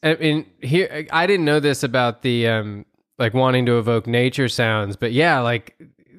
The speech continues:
uh, really subby sounds to humans are, like, kinda terrifying. Like, if, if you notice, like, in a movie,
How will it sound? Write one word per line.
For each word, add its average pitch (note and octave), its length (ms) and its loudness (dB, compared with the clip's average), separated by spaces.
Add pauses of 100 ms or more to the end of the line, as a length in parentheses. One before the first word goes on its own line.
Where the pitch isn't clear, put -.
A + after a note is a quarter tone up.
(180)
uh, D#3 160 -8
really F#3+ 420 2
subby D#3+ 400 0
sounds D#3 760 0 (120)
to C#3+ 160 0
humans D3 680 2
are, C3+ 140 2
like, B2 340 0
kinda B2+ 320 0
terrifying. G#2 840 -2 (560)
Like, C3 260 2
if, D#3+ 140 0
if D3 180 0
you D#3 60 2
notice, C#3 340 2
like, B2 140 0
in B2 80 2
a A#2+ 60 2
movie, A#2 840 0